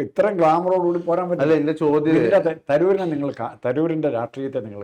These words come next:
Speaker 1: കാണേണ്ടത്. ഞാൻ, അ-, അതിലേക്ക് നിങ്ങൾ ചോദിക്കാൻ പോകുന്ന ഏറെക്കുറെ എനിക്ക് മനസ്സിലായതുകൊണ്ടാണ് ഇടയ്ക്ക് ഇടപെടുന്നത്. തരൂരിന്റെ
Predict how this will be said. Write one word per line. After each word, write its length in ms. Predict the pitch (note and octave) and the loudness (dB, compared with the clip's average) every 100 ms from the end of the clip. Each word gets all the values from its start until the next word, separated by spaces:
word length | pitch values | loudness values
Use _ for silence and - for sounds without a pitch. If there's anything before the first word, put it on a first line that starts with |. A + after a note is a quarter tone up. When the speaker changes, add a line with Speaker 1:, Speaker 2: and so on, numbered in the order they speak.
| - | -14
Speaker 1:
കാണേണ്ടത്. 460 | G2 G#2 G2 G2+ A#2 | -14 -14 -14 -14 -12
ഞാൻ, 80 | A2+ A2 | -12 -6
അ-, 120 | A2+ - | -6 -4
അതിലേക്ക് 480 | A#2 C3+ - B2+ B2+ | -4 -4 -4 -10 -10
നിങ്ങൾ 160 | A#2 A2+ | -12 -10
ചോദിക്കാൻ 260 | B2 B2+ C#3 | -8 -4 -4
പോകുന്ന 180 | B2+ C3+ - _ - | -4 -8 -8 _ -6
ഏറെക്കുറെ 280 | B2+ C#3+ D#3 C#3+ | -4 -2 -2 -2
എനിക്ക് 160 | C3 B2+ | -4 -8
മനസ്സിലായതുകൊണ്ടാണ് 520 | B2+ C#3+ C#3+ B2+ C#3 | 0 0 0 -4 -6
ഇടയ്ക്ക് 200 | B2+ C#3 - _ - C3 | -6 -8 -10 _ -12 -6
ഇടപെടുന്നത്. 400 | C3 B2 F2 - _ _ _ _ _ - | -4 -4 -6 -16 _ _ _ _ _ -2
തരൂരിന്റെ 460 | C3+ E3+ F#3 E3 | 2 4 2 0